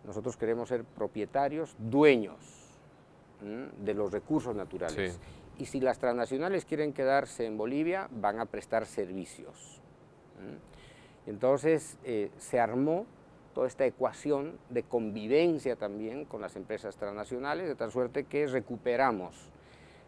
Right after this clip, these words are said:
Speaker 1: eh, los recursos naturales sin que necesariamente expulsemos a las empresas transnacionales. Por eso es que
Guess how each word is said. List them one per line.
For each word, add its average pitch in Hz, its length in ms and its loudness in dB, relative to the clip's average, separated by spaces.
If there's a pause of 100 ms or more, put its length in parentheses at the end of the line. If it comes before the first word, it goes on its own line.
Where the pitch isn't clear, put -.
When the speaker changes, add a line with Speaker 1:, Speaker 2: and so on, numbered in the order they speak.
(140)
Speaker 1:
eh, 104 220 -2
los 104 180 -2
recursos 123 380 -2
naturales 123 560 0
sin 175 600 -2
que 143 160 -2
necesariamente 139 1500 -4 (200)
expulsemos 117 1160 -8
a 110 60 -10
las 95 180 -6
empresas 107 480 -6
transnacionales. 107 720 -2
Por 117 180 2
eso 147 180 4
es 139 100 0
que 156 280 4